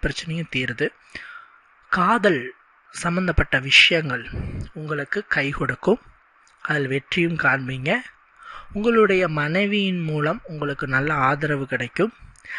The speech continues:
அவர்களுடைய எதிர்பார்ப்பை நிறைவேற்றுவீங்க. ஆரோக்கியம் மேம்படும். சுருக்கமா சொன்னா சிம்ம ராசிக்காரங்களுக்கு இந்த மாலை அமாவாசைக்கு பிறகு பெரிய அளவுல வெற்றி காத்து கொண்டிருக்கிறதுன்னு சொல்லலாம்.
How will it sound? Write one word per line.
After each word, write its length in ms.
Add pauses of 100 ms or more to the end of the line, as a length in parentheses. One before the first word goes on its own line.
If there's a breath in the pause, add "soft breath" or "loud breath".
(140 loud breath)
அவர்களுடைய 580
எதிர்பார்ப்பை 520
நிறைவேற்றுவீங்க. 720
ஆரோக்கியம் 840
மேம்படும். 460
சுருக்கமா 520
சொன்னா 300
சிம்ம 300
ராசிக்காரங்களுக்கு 840
இந்த 140
மாலை 500
அமாவாசைக்கு 720
பிறகு 320 (520 loud breath)
பெரிய 460
அளவுல 320
வெற்றி 340
காத்து 560
கொண்டிருக்கிறதுன்னு 720
சொல்லலாம். 500